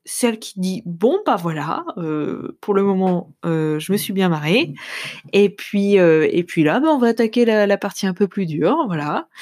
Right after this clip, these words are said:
Euh, mais je suis, au fond, euh, je suis pas très inquiète. Et avant de terminer, je reviens sur deux informations que j'ai oubliées. La première, c'est, euh, que j'avais, euh,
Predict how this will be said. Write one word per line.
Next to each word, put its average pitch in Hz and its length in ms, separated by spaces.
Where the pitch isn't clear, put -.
Euh, 175 680
mais 175 140
je 170 60
suis, - 220
au 175 120
fond, 196 380
euh, 175 40
je 165 100
suis - 100
pas 202 140
très 190 260
inquiète. 214 500
Et 202 160
avant 220 200
de 240 60
terminer, 233 720
je 196 160
reviens 208 340
sur 190 280
deux 220 440
informations 226 1040
que 233 140
j'ai 180 220
oubliées. 226 540
La 214 120
première, 226 440
c'est, 196 380
euh, 170 520
que 190 140
j'avais, 190 400
euh, 175 220